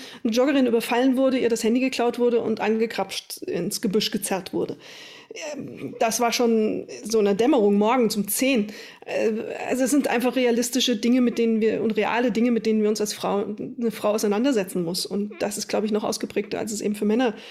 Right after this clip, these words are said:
der Fall ist, ähm, weil immer die sexuelle Komponente noch mit reinspielt. Äh, und, äh, umso einsamer es wird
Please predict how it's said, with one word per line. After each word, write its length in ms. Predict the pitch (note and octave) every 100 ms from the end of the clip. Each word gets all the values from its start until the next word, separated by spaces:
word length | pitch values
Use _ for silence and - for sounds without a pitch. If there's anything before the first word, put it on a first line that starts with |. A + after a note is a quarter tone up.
| - - -
der 100 | G#3+
Fall 260 | - G3+
ist, 340 | - F#3+ - -
ähm, 280 | G3 G#3 G3+
weil 100 | G#3
immer 140 | A3
die 80 | G#3
sexuelle 380 | G#3+ - - C4
Komponente 440 | G3+ G3 F#3+ F#3
noch 120 | F#3
mit 140 | F#3+ F#3
reinspielt. 380 | F#3 F#3 - - - - - - - - - -
Äh, 360 | - - D4 A3
und, 400 | - A3 G#3+ G#3
äh, 300 | - D#3 -
umso 220 | - A3
einsamer 460 | - A3 A#3 C4 C4
es 220 | G#3 A3+
wird 340 | A#3+ C4 F4+